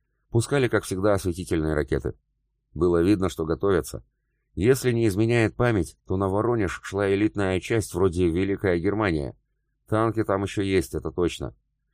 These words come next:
Но и без немцев работы было много. Пришло подкрепление, да, ополченцы, но люди очень серьезные, рвущиеся в бой, хоть и молодых много. Всю ночь с новым командиром бегали по высоте, проверяя и подсказывая бойцам,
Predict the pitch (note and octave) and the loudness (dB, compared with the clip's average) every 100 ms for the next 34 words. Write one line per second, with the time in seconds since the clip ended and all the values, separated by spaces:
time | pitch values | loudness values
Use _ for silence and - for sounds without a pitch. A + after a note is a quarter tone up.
0 | _ G#2 C#3+ C3 A2+ B2 B2 A2 - - | _ 0 0 0 0 2 2 0 -4 -4
1 | D#2+ F#2 F#2 F#2 E2 E2 E2 D#2+ D2 - | -2 0 0 0 0 0 0 0 -2 -6
2 | _ _ _ - D#2 - A2+ G2 - E2+ | _ _ _ -4 -2 2 2 2 -2 -2
3 | G2+ G#2+ F2+ D#2 C2+ - - D2 E2 G2 | 2 2 2 0 -4 -10 -10 -4 -2 0
4 | D2+ D2 E2 D#2+ G2+ A2 - F#2 _ - | -2 -4 -2 -2 -2 -2 -2 -4 _ -4
5 | F2+ A2+ C#3 B2 B2 A#2+ G#2+ A2+ C3 B2 | 0 0 2 2 2 0 -2 0 2 2
6 | E2 C#2 A#1+ D2 G2+ G2+ F#2+ F#2 G2 E2+ | 0 -4 -2 2 2 2 -2 -2 -2 0
7 | E2 G#2 D2+ _ _ _ - D3 D#3+ B2+ | 4 4 2 _ _ _ -6 -4 0 0
8 | G#2+ F2+ E2 - D#2 D2+ C2+ - _ _ | 2 4 2 0 -2 0 -2 -6 _ _
9 | _ _ _ _ - A2+ C3+ C3 - - | _ _ _ _ -2 0 2 -2 -6 -4
10 | A2 A2 F#2+ G2+ G#2 G#2 A#2 F#2+ G2 F#2 | 0 0 0 -2 -2 0 2 4 2 2
11 | G2 F#2 F#2+ F#2 G2+ A#2+ A2 E2 F2+ F#2 | 2 2 2 2 0 0 2 2 2 2
12 | F#2 E2+ - F#2 - F#2+ E2 E2+ E2 F2 | 2 0 -2 -2 0 -2 0 0 2 0
13 | E2+ - G2 | 0 -2 -2